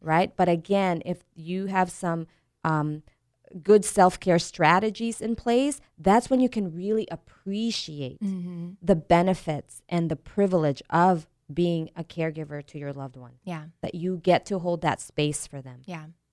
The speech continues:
Speaker 2: You're
Speaker 1: You
Speaker 2: right.
Speaker 1: know?
Speaker 2: You're, you're, you're a hundred percent right about
Speaker 1: Mm-hmm.
Speaker 2: that. It's just, um,
Speaker 1: It's hard.
Speaker 2: it
Speaker 1: It's
Speaker 2: is
Speaker 1: hard to get
Speaker 2: hard.
Speaker 1: there.
Speaker 2: It is hard.
Speaker 1: Yeah.
Speaker 2: And you gotta figure out what works for you because what,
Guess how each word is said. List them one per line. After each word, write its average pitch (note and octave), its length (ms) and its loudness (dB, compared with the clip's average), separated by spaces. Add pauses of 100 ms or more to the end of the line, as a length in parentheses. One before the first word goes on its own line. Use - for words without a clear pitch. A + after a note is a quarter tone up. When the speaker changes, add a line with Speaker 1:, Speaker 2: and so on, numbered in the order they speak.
Speaker 2:
You're G3+ 160 0
Speaker 1:
You E3 60 -2
Speaker 2:
right. E3 120 -2
Speaker 1:
know? E3+ 240 -8
Speaker 2:
You're, G3 300 0 (180)
you're, F3+ 300 -8 (840)
you're G3 180 4
a F#3 40 6
hundred F3+ 320 -4
percent - 440 -10
right - 280 -16
about E3 260 -6
Speaker 1:
Mm-hmm. E3 120 -10
Speaker 2:
that. - 280 -12
It's E3+ 300 -12
just, - 360 -12
um, C#3 340 -12 (920)
Speaker 1:
It's - 160 -8
hard. D#3 420 -6
Speaker 2:
it G#3 260 2
Speaker 1:
It's A#3 180 8
Speaker 2:
is A#3 40 2
Speaker 1:
hard E3 200 2
to F3 80 -4
get D#3+ 80 -2
Speaker 2:
hard. D#3 220 0
Speaker 1:
there. C3+ 280 -12
Speaker 2:
It A3 240 -4
is C#4+ 300 -6
hard. F3 540 -18
Speaker 1:
Yeah. D3 240 -16
Speaker 2:
And A3 160 2
you A#3 60 0
gotta A#3+ 220 4
figure A#3+ 400 -4
out A3 200 -2
what G#3 140 -8
works G#3 240 -8
for - 160 -12
you G3+ 320 -4
because F#3+ 320 -4
what, G3 180 -2